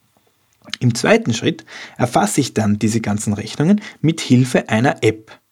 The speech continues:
Und zwar diese App habe ich am, am Handy installiert und die App, die ich verwende, heißt Money Control.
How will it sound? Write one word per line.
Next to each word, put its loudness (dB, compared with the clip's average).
Und -4
zwar 0
diese 0
App -2
habe 0
ich -2
am, 0
am 0
Handy 0
installiert -2
und 2
die 0
App, -2
die 0
ich -2
verwende, 2
heißt -4
Money 6
Control. -2